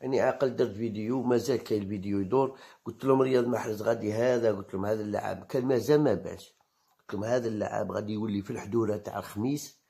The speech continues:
يولي يتريبلي الغاشي، وفي العقبة يولي يطيح الغاشي". خرجت صح، خرجت صح، ما كذبت فيها. على ذيك نقولوا باللي، آه،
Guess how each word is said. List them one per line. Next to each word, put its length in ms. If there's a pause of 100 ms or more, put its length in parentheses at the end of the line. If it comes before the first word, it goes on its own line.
(400)
يولي 360
يتريبلي 440
الغاشي، 340
وفي 160
العقبة 380
يولي 240
يطيح 340
الغاشي". 460 (300)
خرجت 380
صح، 400 (1080)
خرجت 280
صح، 320
ما 80
كذبت 280
فيها. 300 (380)
على 140
ذيك 160
نقولوا 240
باللي، 320 (400)
آه، 840